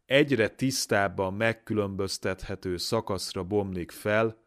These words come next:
amelyek gyors egymás utánban követik egymást. Ebből az alapvető megfigyelésből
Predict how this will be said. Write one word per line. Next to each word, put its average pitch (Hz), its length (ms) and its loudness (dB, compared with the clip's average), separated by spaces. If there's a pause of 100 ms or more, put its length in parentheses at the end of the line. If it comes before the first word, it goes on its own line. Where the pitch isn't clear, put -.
(360)
amelyek 98 680 -2
gyors 117 420 4
egymás 110 640 -4
utánban 92 640 -6
követik 101 640 -4
egymást. 87 760 -10 (1120)
Ebből 156 400 6
az 104 240 2
alapvető 113 680 4
megfigyelésből 107 1300 -2